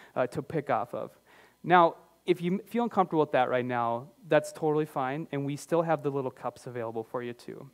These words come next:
okay? So, uh, don't worry, if that's something you're not interested in doing at the moment, uh, we're very okay with that, and you can just grab a cup. But we're gonna ask you to come up here,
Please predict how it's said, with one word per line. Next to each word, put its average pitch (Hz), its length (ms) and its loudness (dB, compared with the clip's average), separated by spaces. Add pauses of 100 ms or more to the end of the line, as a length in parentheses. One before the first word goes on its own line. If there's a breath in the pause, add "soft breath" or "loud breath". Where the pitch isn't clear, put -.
(160)
okay? 127 300 -4
So, 151 340 6 (220 loud breath)
uh, 156 140 6
don't 190 220 6
worry, 151 280 8
if 143 100 0
that's 160 240 6
something 165 360 0
you're 151 100 2
not 156 260 4
interested 160 440 -2
in 147 100 -2
doing 143 160 0
at 135 100 -2
the 139 80 -4
moment, 139 440 -2 (280 loud breath)
uh, 139 220 4
we're 151 320 2
very 151 300 6
okay 147 260 0
with 127 200 -2
that, 117 260 0
and 131 140 -2
you 143 100 -4
can 151 160 -6
just 135 180 -8
grab 135 160 2
a 120 60 -2
cup. - 340 -10
But - 160 2
we're 165 180 4
gonna 190 140 6
ask 175 360 0
you 185 120 -2
to - 160 -2
come 170 260 0
up 170 200 0
here, 147 360 0